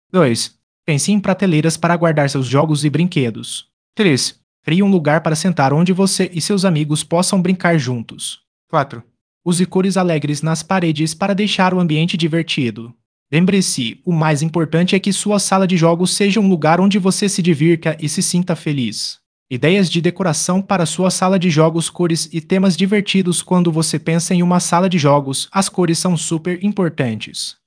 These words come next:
Elas podem deixar o lugar mais alegre e divertido. Aqui estão algumas ideias de cores que você pode usar. Um, azul é uma cor calma e combina bem com muitos temas.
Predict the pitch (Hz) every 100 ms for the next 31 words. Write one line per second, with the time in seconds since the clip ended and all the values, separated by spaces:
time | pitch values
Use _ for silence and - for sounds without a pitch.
0 | _ _ - 165 175 - 170 160 151 156
1 | 151 143 151 156 170 143 165 175 175 175
2 | 180 190 185 170 170 170 139 117 113 123
3 | _ _ _ 180 185 226 220 175 180 160
4 | 170 165 160 139 165 143 160 160 196 180
5 | - 190 202 202 185 170 180 151 113 139
6 | - - 120 107 _ _ _ - 127 127
7 | 127 117 - 170 175 175 165 - 160 170
8 | 160 180 196 151 156 175 139 156 156 147
9 | 151 190 - 147 117 110 - -